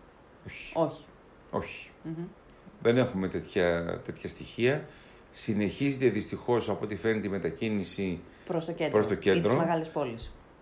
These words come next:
Speaker 1: Και όπως είπαμε και προηγουμένως, το μεγάλο πρόβλημα της δεκαετίας ήταν η φυγή,
Speaker 2: Μμ.
Speaker 1: όχι μόνο των Ελλήνων, και ξένων.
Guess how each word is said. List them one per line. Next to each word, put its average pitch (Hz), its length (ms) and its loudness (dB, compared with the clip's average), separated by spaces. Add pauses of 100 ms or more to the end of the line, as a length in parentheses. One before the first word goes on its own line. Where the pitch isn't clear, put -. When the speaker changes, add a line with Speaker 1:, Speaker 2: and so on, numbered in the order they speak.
(260)
Speaker 1:
Και - 80 2
όπως 127 180 6
είπαμε 131 260 8
και 101 120 2
προηγουμένως, 104 720 2 (440)
το 120 120 2
μεγάλο 107 420 4
πρόβλημα 107 360 4
της - 300 -8
δεκαετίας 90 640 2
ήταν 104 320 -2 (1000)
η 90 100 -2
φυγή, 98 600 -4 (140)
Speaker 2:
Μμ. 156 40 -8 (440)
Speaker 1:
όχι 131 220 6
μόνο 156 220 8
των 131 140 10
Ελλήνων, 113 580 6 (720)
και - 140 -2
ξένων. 85 500 2